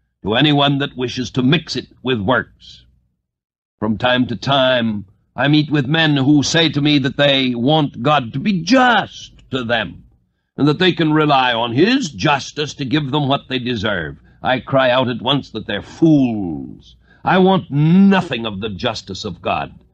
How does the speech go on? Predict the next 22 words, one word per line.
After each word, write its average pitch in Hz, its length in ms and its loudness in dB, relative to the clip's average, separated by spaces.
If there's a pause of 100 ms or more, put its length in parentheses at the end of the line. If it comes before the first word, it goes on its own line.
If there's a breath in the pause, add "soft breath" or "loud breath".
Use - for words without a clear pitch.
(360)
Oh, 190 280 4
thank 170 640 -4
God 156 280 2
I 120 120 -2
shall 117 240 -6
never 123 260 0
have 120 180 0
anything 123 360 -2
to 113 80 -6
do 110 240 -2
with 104 220 -4
the 101 80 -6
justice 87 580 -8
of - 140 -16
God. 85 280 -2 (500)
If 87 180 -6
I 123 120 2
had 120 240 -4
the 120 80 -6
justice 117 600 -6
of 90 220 -10
God, 110 380 0